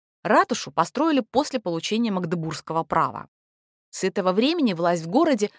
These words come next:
принадлежала магистрату, в который входили богатые граждане, и войт, которого назначал великий князь Литовский, по совместительству и король польский.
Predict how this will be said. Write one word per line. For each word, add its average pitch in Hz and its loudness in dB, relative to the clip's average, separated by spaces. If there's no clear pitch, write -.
принадлежала 226 4
магистрату, 254 2
в - -20
который 196 0
входили 196 0
богатые 190 2
граждане, 143 -2
и 254 4
войт, 214 2
которого 180 0
назначал 180 0
великий 196 -2
князь 165 -4
Литовский, - -2
по 185 0
совместительству 220 -6
и 247 -4
король 156 0
польский. - -6